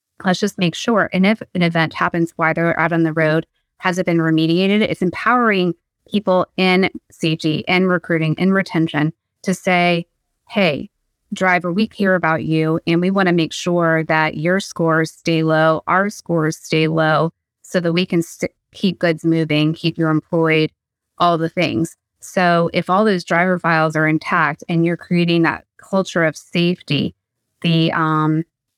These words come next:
the plaintiff's attorneys are gonna have way less of a story to tell to the jury, then we have no idea what's going on.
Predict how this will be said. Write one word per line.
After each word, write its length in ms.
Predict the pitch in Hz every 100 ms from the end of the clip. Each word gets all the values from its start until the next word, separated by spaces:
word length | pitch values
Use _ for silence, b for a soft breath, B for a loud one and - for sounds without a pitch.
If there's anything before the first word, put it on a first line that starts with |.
| _
the 360 | - 160 160 151
plaintiff's 420 | - 180 196 196 165
attorneys 460 | - 170 156 156
are 100 | -
gonna 180 | 165 160
have 340 | - 165 156
way 340 | - 165 170 170
less 460 | 160 151 - - _ _ _ _ _ _ -
of 100 | 175
a 40 |
story 420 | - - 185 185
to 100 | 170
tell 500 | 160 - 156 98 175 - _ _ _ _ -
to 100 | 175
the 120 | 170
jury, 560 | 180 175 147 - 165 - _ _ _
then 540 | 180 165 165 156 151 160 _ _ -
we 200 | 175 170
have 140 | 147
no 100 | 151
idea 260 | 147 131 123
what's 140 | 92
going 200 | - 69
on. 120 | 55